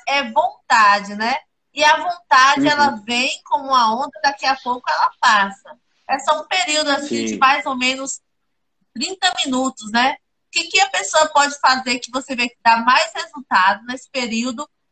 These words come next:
Speaker 1: pra ela não ceder à tentação
Speaker 2: Certo.
Speaker 1: de ter o prazer imediato?
Speaker 2: Certo. Isso é interessante. É um, uma técnica que funciona, mas,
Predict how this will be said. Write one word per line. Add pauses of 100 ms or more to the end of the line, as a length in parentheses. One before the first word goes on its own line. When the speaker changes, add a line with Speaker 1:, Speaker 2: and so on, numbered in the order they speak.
(140)
Speaker 1:
pra
ela
não
ceder (120)
à (180)
tentação
Speaker 2:
Certo.
Speaker 1:
de (560)
ter
o
prazer
imediato? (1300)
Speaker 2:
Certo. (380)
Isso
é
interessante. (420)
É
um,
uma
técnica
que
funciona, (560)
mas,